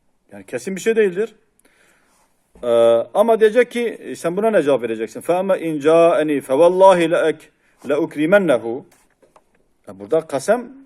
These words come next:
cevap gelmiştir. Buna ne cevap vereceksin? فَوَاللّٰهِ. Yani burada kasem var. Bir defa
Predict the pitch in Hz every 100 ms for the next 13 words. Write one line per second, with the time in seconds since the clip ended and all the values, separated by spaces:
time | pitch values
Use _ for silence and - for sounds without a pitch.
0 | _ 104 135 226 226 214 151 - 202 139
1 | 165 139 120 110 107 104 - 110 135 139
2 | 147 165 165 117 95 _ _ _ _ _
3 | _ _ _ _ - 101 98 113 147 131
4 | - 151 143 202 _ _ _ _ _ _
5 | _ - 120 143 190 190 156